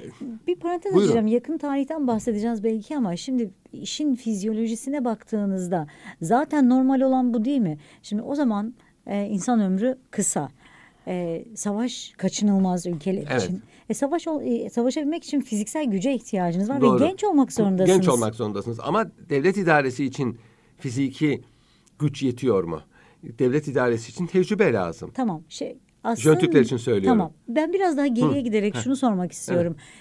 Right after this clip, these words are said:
Speaker 1: Yani aslında sonrasında siyasete çıkan yolların tamamı askerlikten
Speaker 2: Doğru,
Speaker 1: geçiyor.
Speaker 2: doğru.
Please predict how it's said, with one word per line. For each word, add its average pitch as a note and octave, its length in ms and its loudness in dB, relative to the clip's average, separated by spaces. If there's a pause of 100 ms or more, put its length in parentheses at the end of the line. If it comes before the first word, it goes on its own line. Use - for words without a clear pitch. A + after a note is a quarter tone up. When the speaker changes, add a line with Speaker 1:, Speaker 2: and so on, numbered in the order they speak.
(180)
Speaker 1:
Yani A3 280 -4 (260)
aslında B3+ 720 0
sonrasında B3+ 680 -2
siyasete G#3 580 -6
çıkan A3+ 380 -8
yolların G3+ 500 -4
tamamı A3 380 -4
askerlikten F3 460 2
Speaker 2:
Doğru, E3+ 280 8
Speaker 1:
geçiyor. E3+ 340 0
Speaker 2:
doğru. A#2 200 2